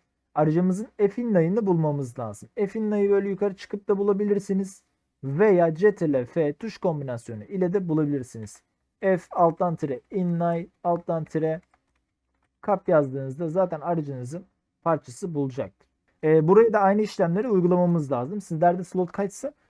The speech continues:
onları ekleyeceksiniz. Var olan zaten ışıklarınız var. Neydi? Sağ ve solda olmak üzere small light'larımız var birer tane.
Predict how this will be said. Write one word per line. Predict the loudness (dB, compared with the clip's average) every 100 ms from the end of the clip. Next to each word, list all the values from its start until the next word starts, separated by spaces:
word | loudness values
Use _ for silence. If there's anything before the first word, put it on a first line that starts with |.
| -2
onları | 2 4 4
ekleyeceksiniz. | 2 -4 -8 -10 -10 -8 2
Var | 4 6
olan | 4 2
zaten | 2 2 0
ışıklarınız | -6 -12 -2 -2 -2 -8 -2
var. | -2 -2 _ _ _ _ -2
Neydi? | 2 2 2 2
Sağ | 2 2 4 4
ve | -2
solda | 2 2 4 2
olmak | 2 0 -4
üzere | -4 -2 0
small | -2 -2 0 0 -2
light'larımız | -4 -8 -6 -6 -2
var | 0 0 -4
birer | -6 -6
tane. | -10 -12 -8 -8